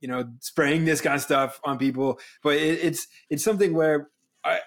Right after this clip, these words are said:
I was ignorant at, from all of it at some point. And then I learned about it. And then I integrated, I adapted to this information. This is evolution in action. We can all kind of go through this. And that's why we, that's why we create things on social media to try and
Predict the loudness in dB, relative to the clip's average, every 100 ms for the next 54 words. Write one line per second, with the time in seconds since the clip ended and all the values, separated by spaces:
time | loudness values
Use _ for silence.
0 | _ -2 -2 -2 -2 0 0 0 -4 -6
1 | -14 _ -10 -8 -2 0 2 2 0 -2
2 | -2 -2 -2 -2 -2 -2 0 0 2 0
3 | 0 0 -2 -4 -12 _ _ -10 -4 -4
4 | 0 0 2 2 2 -2 -2 0 2 0
5 | -2 -6 -6 -8 -6 -8 -6 -4 0 0
6 | 0 0 2 2 2 -2 -2 -2 -2 -4
7 | -6 -2 -2 -2 -2 0 0 4 4 4
8 | 0 -4 -10 -12 -12 -8 -2 2 4 4
9 | 2 0 -4 -2 2 2 0 0 0 2
10 | 0 0 0 -2 -2 -2 0 0 0 -2